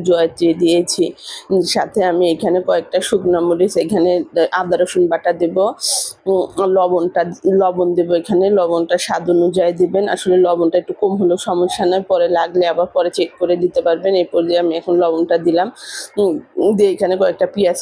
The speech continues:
কাটা দিয়ে দেবো। আহ, পেঁয়াজ কাটা দিয়ে আমি এখানে অল্প করে পানি দিয়ে সিদ্ধ দেব। এটা, এটা আমি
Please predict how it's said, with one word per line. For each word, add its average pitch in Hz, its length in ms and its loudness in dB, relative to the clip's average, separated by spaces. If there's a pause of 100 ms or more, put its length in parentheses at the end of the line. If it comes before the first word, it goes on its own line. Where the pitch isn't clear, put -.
কাটা 170 240 -2
দিয়ে 175 220 2
দেবো। 170 200 2 (140)
আহ, 190 260 2 (920)
পেঁয়াজ 196 440 0
কাটা 180 260 -2
দিয়ে 185 180 2
আমি 185 240 2
এখানে 175 340 0
অল্প 190 280 0
করে 175 200 2
পানি 170 320 -2
দিয়ে 170 160 2
সিদ্ধ 190 400 -4
দেব। 170 220 -2 (140)
এটা, 165 260 -2 (420)
এটা 185 220 0
আমি 170 220 2